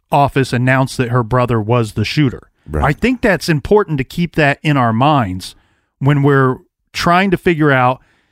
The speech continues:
Speaker 1: is Stacy's story correct? Because if she's telling the truth, and if she is spot on, if she's remembering everything correctly,
Speaker 2: Right.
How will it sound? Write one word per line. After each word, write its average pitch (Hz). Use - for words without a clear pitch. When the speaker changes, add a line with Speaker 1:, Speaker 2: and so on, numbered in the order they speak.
Speaker 1:
is 165
Stacy's 175
story 156
correct? 143
Because 151
if 151
she's 247
telling 175
the 117
truth, 95
and 160
if 156
she 185
is 156
spot 156
on, 143
if 160
she's 127
remembering 156
everything 151
correctly, 135
Speaker 2:
Right. 69